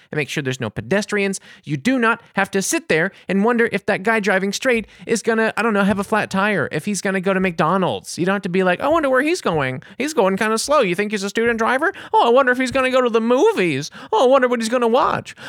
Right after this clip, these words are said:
I wonder if he's gonna watch Most Promising Woman. I wonder if he thinks that's worth the Oscar nomination this year. I wonder if he's gonna watch the Oscars online. I wonder what it's gonna be like to have the Oscars on the, on, on, on Zoom this year." <laughs> You don't have to do that shit.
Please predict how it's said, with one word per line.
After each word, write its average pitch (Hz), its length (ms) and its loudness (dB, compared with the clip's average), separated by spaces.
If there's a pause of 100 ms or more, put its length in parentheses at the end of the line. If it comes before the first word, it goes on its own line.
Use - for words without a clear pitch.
I 320 60 2
wonder 269 200 2
if 247 80 0
he's 240 100 0
gonna 240 160 2
watch 240 200 2
Most 240 200 -2
Promising 214 360 -2
Woman. 233 380 0 (200)
I - 40 -2
wonder 269 200 0
if 247 80 -2
he 247 80 0
thinks 233 240 -4
that's 233 200 -2
worth 233 140 0
the 240 120 -4
Oscar 285 280 -2
nomination 180 440 -2
this 151 160 -4
year. 131 240 -2 (160)
I 330 40 2
wonder 302 180 2
if 226 60 -2
he's 233 120 -2
gonna 226 160 0
watch 226 220 0
the 285 100 -2
Oscars 208 300 -2
online. 214 500 -2 (160)
I - 60 0
wonder 285 180 0
what 247 120 2
it's 233 120 -2
gonna 233 160 0
be 226 100 2
like 247 200 0
to 247 80 2
have 220 140 0
the 220 80 0
Oscars 220 360 -2
on 214 140 -2
the, 208 160 0
on, 214 260 0
on, 208 260 0
on 214 160 2
Zoom 262 240 0
this 196 180 -4
year." 156 220 0
<laughs> - 0 - (920)
You 190 120 -4
don't 233 140 0
have 240 180 0
to 208 100 0
do 151 260 0
that 143 200 -6
shit. - 340 -12